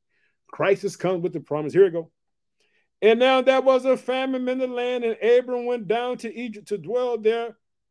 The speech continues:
for the famine was severe in the land." Did you hear that? Boy, let me tell you something. Boy, sometimes, boy, when that opposition come, that thing will stand at you. But guess what? See, Abram, he gotta get out so he can go down to Egypt. But guess what?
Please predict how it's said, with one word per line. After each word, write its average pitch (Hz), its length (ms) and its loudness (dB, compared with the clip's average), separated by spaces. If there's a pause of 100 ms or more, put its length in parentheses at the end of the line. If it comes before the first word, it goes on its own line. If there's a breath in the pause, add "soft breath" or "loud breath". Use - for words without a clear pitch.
(240)
for 233 160 2
the 233 120 4
famine 233 380 -2
was 226 180 -2
severe 220 600 0
in 214 140 -4
the 240 80 -2
land." 254 300 -2
Did 170 120 -6
you 202 60 0
hear 226 140 4
that? 214 140 -8 (1120)
Boy, 233 360 2
let 226 140 0
me 220 80 -4
tell 214 200 -2
you 202 60 0
something. 185 280 -10 (600)
Boy, 214 340 2 (220)
sometimes, 214 580 0
boy, 196 180 4
when 196 80 2
that 196 140 0
opposition 180 540 0
come, 202 260 -12 (1600)
that 214 400 4
thing 220 260 8
will 185 140 -2
stand 220 340 2
at 214 240 0
you. 226 140 -6
But 165 180 -10
guess 180 220 2
what? 196 140 -6
See, 202 120 -6
Abram, 208 300 2 (320)
he 214 100 -6
gotta 226 240 2
get 220 160 2
out 214 140 0
so 196 80 -4
he 240 40 -2
can 233 80 -2
go 226 120 2
down 220 160 0
to 208 40 2
Egypt. 226 200 -4
But 165 80 -8
guess 214 180 -2
what? 220 220 -12